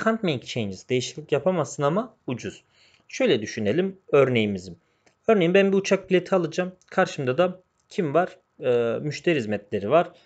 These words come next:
Ee, uçak firması var. Uçak firmasına ben örnek veriyorum yirmi Haziran'da seyahat edeceğim. Ee, uçak firmasına iade edilebilir bir bilet almak istiyorum dediğim zaman adamlar ne düşünecek?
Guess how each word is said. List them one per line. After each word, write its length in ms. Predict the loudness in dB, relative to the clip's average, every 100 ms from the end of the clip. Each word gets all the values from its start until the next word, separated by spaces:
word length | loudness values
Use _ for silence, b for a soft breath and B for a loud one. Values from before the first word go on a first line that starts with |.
| b _ 0
Ee, 40 |
uçak 640 | 0 0 -4 -2 0 0
firması 480 | -2 0 -2 -4 -10
var. 140 | -14 -16 _ _ _ _ _
Uçak 320 | -8 2 2 2
firmasına 640 | 0 2 -2 -2 0 2
ben 260 | 2 0 0
örnek 340 | 2 4 2 0
veriyorum 300 | 0 2 0
yirmi 260 | 0 0
Haziran'da 540 | 2 2 2 2 2 -2
seyahat 340 | 0 -2 -2
edeceğim. 380 | -8 -6 -6 -6 B B B B _
Ee, 40 | 2 2 2
uçak 440 | -2 -4 -2 -4
firmasına 680 | -4 -4 -4 -4 -4 -4 -6 _ -4
iade 380 | 4 4 4 2
edilebilir 600 | 2 0 0 -2 -2 -4
bir 220 | -6 -2
bilet 260 | 0 2
almak 300 | 0 -2 -4
istiyorum 460 | -6 -6 -4 -2 -4
dediğim 320 | -4 -2 -2
zaman 360 | -2 -2 -4 -4
adamlar 460 | -2 0 0 0 2
ne 120 | 0
düşünecek? 500 | -2 -6 -6 -4 -6